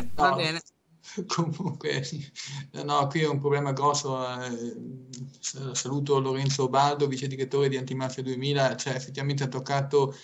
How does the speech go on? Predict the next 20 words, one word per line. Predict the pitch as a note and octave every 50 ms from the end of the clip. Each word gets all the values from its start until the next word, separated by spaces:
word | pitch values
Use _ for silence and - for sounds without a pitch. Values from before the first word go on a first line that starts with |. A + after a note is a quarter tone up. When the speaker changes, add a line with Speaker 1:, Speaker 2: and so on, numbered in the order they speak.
| - - -
Speaker 2:
dei | C#3 C#3 C3 C3+
punti | - D3 D3 C#3+ C#3 C#3 D3+ C#3 C3+ C3 B2+ B2+ B2+
fondamentali, | B2+ - C3 C3+ C3 C3 B2+ B2+ B2+ - D3 D3 D3+ D#3 D3+ D3+ C#3+ C#3 C#3 C3+
una | C3+ C3+ C3+ C3
spiegazione | B2+ - C3+ C3 B2+ B2 B2+ - C#3+ C#3 C3+
veramente | C3 B2+ A#2+ C3 C3+ C#3 C#3 C3+ C3+ C#3 C3+ B2+ B2+ B2
dettagliata, | B2 C#3+ C#3 C#3 - C3 C3 C#3 C#3+ C#3+ C#3+ C#3+ C#3+ C3+
come | C3+ C#3+ C#3 C3+ C3 B2+ - - -
dettagliati | C3+ C3+ C3+ C3+ C#3 C3 C3 C3+ C3+ C3+ C3+ C3+ C3
sono | B2+ - - C#3 C3 C3+ C3+ C3 C3
i | C#3
suoi | C3 - - C3+ C3 C3 A2+
articoli | A#2+ B2+ - - - C#3 C#3 C3+ C#3 C3+ C3 B2
che | B2+
io | C3+ C#3 B2+ B2
sempre | - - C#3 C3+ C3+ B2+
con | - C#3+ C3
piacere | B2+ C3 B2+ - - C3+ C3+ C3 C3
li | C3+ C3 C3
pubblico | - C3+ C#3 C3+ C3+ B2+ - C#3+ C3 B2 -